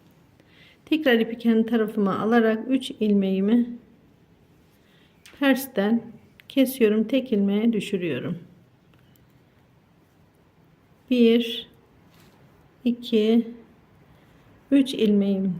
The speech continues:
düz, bir doladım. Kenar ilmeğimi de düz olarak ördüm. Sıramı tamamladım.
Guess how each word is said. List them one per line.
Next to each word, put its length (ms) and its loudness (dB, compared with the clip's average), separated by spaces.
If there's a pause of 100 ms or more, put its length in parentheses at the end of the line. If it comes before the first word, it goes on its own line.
düz, 600 -2
bir 300 2
doladım. 640 0
Kenar 280 2
ilmeğimi 480 -2
de 160 -2 (540)
düz 220 0
olarak 540 -2
ördüm. 520 0
Sıramı 480 -4
tamamladım. 680 -8